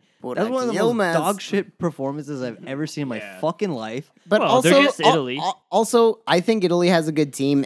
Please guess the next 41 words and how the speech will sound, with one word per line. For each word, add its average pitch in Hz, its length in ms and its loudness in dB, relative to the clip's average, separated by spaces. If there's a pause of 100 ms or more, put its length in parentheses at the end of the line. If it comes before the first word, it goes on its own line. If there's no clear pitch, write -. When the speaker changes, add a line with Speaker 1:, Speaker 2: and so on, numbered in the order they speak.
Speaker 1:
and 135 160 0
more 175 200 4
than 208 160 0
anything, 156 400 0
I - 120 -8
think 190 220 -4
Italy 139 300 -2
has 135 180 -4
a 123 80 -6
team 120 380 -6
that's 104 240 -4
very 120 340 -2
comparable 117 560 -4
to 110 140 -12
Portugal 120 600 -6
in 117 100 -6
twenty 110 260 -6
sixteen, 123 580 -6
where 123 140 0
it's 113 120 -8
like 113 240 -6 (420)
there's 123 180 0
a 120 60 -4
lot 120 260 2
of 139 80 -2
young 131 260 0
talent. 165 560 -2 (240)
They 123 140 -2
don't 147 180 0
have 135 260 -4 (340)
big 135 200 -2
stars, 170 640 0 (340)
but 117 380 -2 (120)
I 127 140 -4
think 156 260 -4
Italy's 139 360 -2
one 123 160 -4
of 117 40 -4
the 113 60 -6
biggest 104 560 -8 (100)
teams 101 380 -10